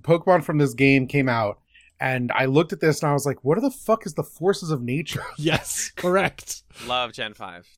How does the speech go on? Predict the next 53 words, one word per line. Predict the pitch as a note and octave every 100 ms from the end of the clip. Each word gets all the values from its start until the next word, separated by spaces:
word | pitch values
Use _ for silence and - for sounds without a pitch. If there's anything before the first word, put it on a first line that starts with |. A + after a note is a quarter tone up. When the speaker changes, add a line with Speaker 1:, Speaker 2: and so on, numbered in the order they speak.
| -
Speaker 3:
To | G3+
be | A#3
fair, | A3 G3
they | D#3+
don't | D#3 E3
even | E3 C#3+ C#3
appear | B2 C3+
until | B2+ A#2
the | A2+ -
end, | A2+ A2+ A2
like, | A2
the |
post | A2 A#2 A2 -
game | G2
in | F#2+
Gen | G2 G2+ -
five. | G2+ F#2+ -
But | G2+ _ _
I | B2
just | A#2+ - - - - - _ -
Speaker 1:
I, | F3 - _
but | -
at | G3+ G#3
that | B3
point, | E4+ D4+
I | F#3
probably | - F#3+ C4 A3+
didn't | F#3 E3+
even | D3 C3
pick | - C#3+
them | B2
up. | A2 F#2+
Is | C3+ B2 G2+
Speaker 3:
Yeah. |
Speaker 1:
my, | B2 A#2
is | B2+ A2+
my | A2+ G#2
guess | - B2+ E3+ -
at | D#3+
the | D3+
time. | - D3+ F3+ G#3 G#3+
So | _ - G2+ G2
Speaker 3:
It's | F#3 -
just | F#3+
there | F3
to | A2+
make | G2 -
the | G2
g-, | - _ _
post | A2+ -
game | B1
long. | _ - A#1 _ _ _ _ -
Uh, | D#3 E3 D#3